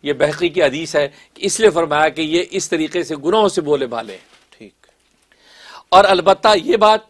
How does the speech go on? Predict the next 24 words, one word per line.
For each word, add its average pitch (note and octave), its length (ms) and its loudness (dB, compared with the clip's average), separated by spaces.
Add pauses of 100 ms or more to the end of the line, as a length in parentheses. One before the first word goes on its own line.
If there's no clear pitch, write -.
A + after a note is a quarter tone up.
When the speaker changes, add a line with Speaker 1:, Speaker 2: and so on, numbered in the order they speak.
(420)
Speaker 1:
कि F3+ 100 4
जो E3 120 0
अंबिया D#3 340 2
इकराम F3+ 320 0
अलैहिमुस्सलातु E3 680 0
वस्सलाम C#3+ 480 0
हैं, G#2+ 200 -10 (420)
वो B2+ 100 -6
तो C#3 160 -4
ज़ीरक B2 440 0
व C#3 80 2
ज़हीन A#2+ 280 -2
होते D#3+ 240 -8
हैं, A#2+ 160 -20 (760)
हैं? D3 200 -12 (520)
उस G#3 140 2
पर A#3+ 160 4
उलमा G#3 300 4
ने F#3+ 120 0
लिखा F3+ 360 0
है A3 60 -2
कि - 400 -18
असल G#3 320 -2
में C#3+ 220 -8